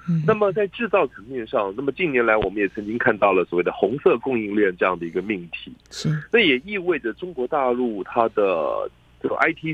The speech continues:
Speaker 2: C产业的制造能力快速的提升。那我们也的确看到了像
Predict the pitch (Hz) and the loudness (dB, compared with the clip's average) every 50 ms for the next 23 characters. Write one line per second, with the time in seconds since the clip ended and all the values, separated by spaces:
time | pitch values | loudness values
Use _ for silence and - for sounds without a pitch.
0 | - - 160 156 147 - - - 80 80 92 104 101 95 95 - - 123 - 117 | -6 -6 -8 -8 -8 -8 -6 -6 -4 -2 0 0 0 0 0 -2 -2 2 2 2
1 | 107 98 92 92 101 107 90 - - 143 117 101 - - 117 92 82 85 - - | 2 2 -2 -2 -4 -4 -6 -2 0 2 2 2 0 -4 -6 -4 -4 -6 -8 -8
2 | - - 90 92 - - 131 147 151 - - _ - _ - - - - - 220 | -10 -4 -2 2 2 2 2 2 -2 -10 -20 _ -20 _ -20 -12 -4 0 2 2
3 | 190 170 175 165 120 113 127 131 - 175 151 - 143 131 127 127 120 104 95 85 | 2 2 2 0 0 0 -4 -6 -4 -4 -4 -2 -4 -2 0 0 2 2 0 -2
4 | - - 131 110 | -2 -2 -2 -2